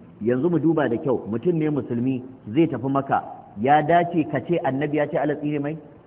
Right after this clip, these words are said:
Ko kai a hankalinka na ɗan Najeriya aka ce ga Alhaji zai tafi Makka, ka ce Allah ya tsine mai?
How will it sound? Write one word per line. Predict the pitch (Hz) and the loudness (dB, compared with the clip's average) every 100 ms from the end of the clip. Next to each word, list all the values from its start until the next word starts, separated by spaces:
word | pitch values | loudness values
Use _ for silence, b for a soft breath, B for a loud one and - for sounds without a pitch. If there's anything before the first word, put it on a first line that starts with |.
| - - - - - - | -20 -20 -20 -18 -18 2
Ko | 170 190 | 6 8
kai | 202 175 | 6 2
a | |
hankalinka | 151 170 160 156 156 151 123 - - - - - - - - - - - - - - - - | 2 0 2 0 2 0 0 -6 -18 -20 -20 -20 -20 -20 -20 -20 -20 -20 -20 -20 -20 -20 -8
na | 120 151 | -4 2
ɗan | 165 165 | 2 2
Najeriya | 143 131 156 160 143 - - - | 0 2 4 4 2 -2 -10 -4
aka | 165 170 | -2 0
ce | 165 135 | 0 2
ga | 131 | 2
Alhaji | 135 147 165 156 | 4 4 4 4
zai | 143 156 | 2 0
tafi | 131 | -2
Makka, | 151 156 127 | -2 2 4
ka | 175 170 | 6 6
ce | 165 | 4
Allah | 165 165 | 4 2
ya | 160 | 2
tsine | 165 | 0
mai? | 156 | -2